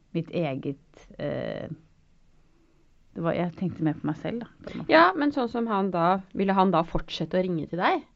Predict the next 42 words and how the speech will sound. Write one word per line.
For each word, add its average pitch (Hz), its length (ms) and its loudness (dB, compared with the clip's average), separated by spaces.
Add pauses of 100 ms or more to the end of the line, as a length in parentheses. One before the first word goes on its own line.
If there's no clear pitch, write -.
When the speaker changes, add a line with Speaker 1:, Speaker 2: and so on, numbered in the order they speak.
(140)
Speaker 1:
Ja, 185 100 2
men 185 260 6
han 190 200 4
gjorde 185 220 4
jo 156 60 0
ikke 220 140 0
det 175 160 4
etter - 120 -8
hvert. - 340 -8 (100)
Speaker 2:
Nei. 233 200 0
Speaker 1:
Det 254 80 2
skjønner 139 280 2
jeg. - 200 -4
Speaker 2:
Så 254 80 -2
han 240 100 0
ga 180 200 2
jo 226 340 -2
opp - 320 -4
da. 302 140 6 (640)
Og 233 60 -4
da 240 280 2
Speaker 1:
Men 277 120 12
Speaker 2:
mis- 262 60 12
Speaker 1:
når 233 160 6
er 220 120 4
det 226 120 -6
ikke - 320 -10
greit, 156 280 -2 (320)
eh, 160 360 0
liksom? 180 340 -4
Hva, 196 300 -2
hvor 196 200 -8
er 220 100 -6
grensen 190 560 -4
da? 247 140 -2 (240)
Du 220 120 -2
har 226 120 0
jo 202 200 0
litt 196 320 -10
regler 151 560 -4
på 156 160 -10
dette. 160 440 -6